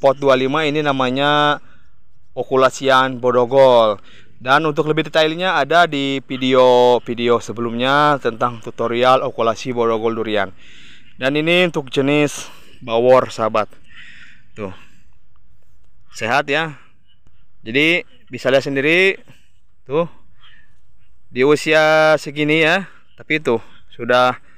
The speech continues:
banyak cabang terus. Karena saking montoknya, jadi nggak kuat menahan si daunnya ya.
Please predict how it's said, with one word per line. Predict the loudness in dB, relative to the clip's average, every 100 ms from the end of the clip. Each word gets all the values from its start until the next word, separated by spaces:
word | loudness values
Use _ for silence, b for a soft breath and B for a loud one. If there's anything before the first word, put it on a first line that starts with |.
| b b -4
banyak | -2 0 -2
cabang | -2 2 4 2 0
terus. | 0 -2 -4 -12 -16 b b -16 b b b
Karena | -4 0 0
saking | 0 -4 -2 -2 0 0 0 0 2
montoknya, | 2 4 0 0 -2 0 2 0 -2
jadi | -4 -2 0
nggak | 0 2
kuat | 2 2
menahan | 2 -2 0 -2 -4 b b b
si | -8 0
daunnya | 2 4 2 0
ya. | 0